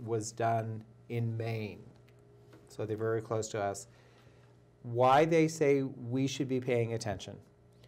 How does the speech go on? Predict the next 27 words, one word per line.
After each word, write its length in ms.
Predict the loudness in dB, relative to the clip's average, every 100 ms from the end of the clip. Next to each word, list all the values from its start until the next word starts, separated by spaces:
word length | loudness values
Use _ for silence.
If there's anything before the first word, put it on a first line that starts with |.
| -20 -20 _ -4
For 100 | 2
most 280 | 4 4
of 60 | 0
the 80 | -4
twentieth 400 | -2 0 2 2
century, 420 | 0 -2 0 -4
government 500 | 2 2 2 -2 -4
agencies 640 | 0 -2 -2 -6 -4 -4
systematically 1120 | -4 -4 -4 -4 -2 0 2 2 2 -2 -2 -2
forced 480 | -2 0 0 -2
Native 340 | -2 0 0 -2
American 500 | 0 2 2 0 -8
children 460 | 0 0 0 -4
from 220 | -6 -6 -2
their 180 | -2
homes 520 | -2 -2 0 0 -4 -10 -20 -20 _
and 140 | -10 -10
placed 520 | -6 0 0 -2 -4
them 280 | -2 -2 -2
with 220 | -4 -6
white 360 | -4 -2 -2 -4 -16
families. 840 | -14 -10 -8 -8 -12 -12 -14 -16 -16 -20 _ _ -20 -20 -20 -20 -20 -14
That 180 | -4 -2
there 160 | 2 2
was 240 | 2 0
an 160 | -4 -8 -4
estimate 680 | -2 -2 -2 0 0 -2